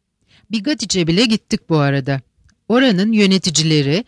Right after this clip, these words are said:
bizleri evlerinde konuk ederken namus durumlarından ötürü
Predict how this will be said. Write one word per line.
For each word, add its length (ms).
bizleri 380
evlerinde 540
konuk 340
ederken 720
namus 400
durumlarından 680
ötürü 480